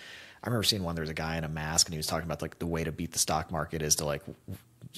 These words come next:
wake up on the East Coast or something and start <laughs> trading early or so-,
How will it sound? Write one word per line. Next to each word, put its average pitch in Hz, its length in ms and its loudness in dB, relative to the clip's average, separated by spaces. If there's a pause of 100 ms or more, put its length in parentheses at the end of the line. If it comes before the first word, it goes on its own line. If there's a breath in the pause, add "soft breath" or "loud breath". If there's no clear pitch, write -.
(120)
wake 95 220 4
up 95 140 4
on 85 80 4
the 82 160 0
East - 180 6
Coast - 380 6
or - 40 4
something - 260 4
and 113 100 4
start - 240 4
<laughs> - 80 8
trading 131 300 8
early 120 360 6
or 123 60 12
so-, - 120 4